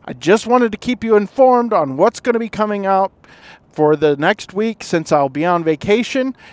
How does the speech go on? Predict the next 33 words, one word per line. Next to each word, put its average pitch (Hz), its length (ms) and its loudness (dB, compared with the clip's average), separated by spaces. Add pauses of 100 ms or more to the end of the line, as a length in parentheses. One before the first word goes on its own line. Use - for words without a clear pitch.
(200)
Just - 300 2
giving 220 300 -2
you 202 100 0
that 160 240 4
warning 233 400 -2
that 175 140 -2
there's 135 240 -6
not 156 180 0
gonna 190 140 -6
be 196 120 -4
any 160 140 0
content 185 540 -2
coming 175 320 -4
out. 175 220 -2 (100)
I 135 120 -10
wish 240 360 0
I 220 120 2
was 214 440 0
going 254 240 0
to 233 80 -8
be 226 100 -8
putting 247 340 -2
some 190 220 -8
content 214 500 -2
out 196 200 0
next 202 280 -6
week 208 300 -8 (420)
just 240 240 -2
because 202 320 -4
I 160 120 4
know 202 360 2
that 196 200 -8
there's 156 420 0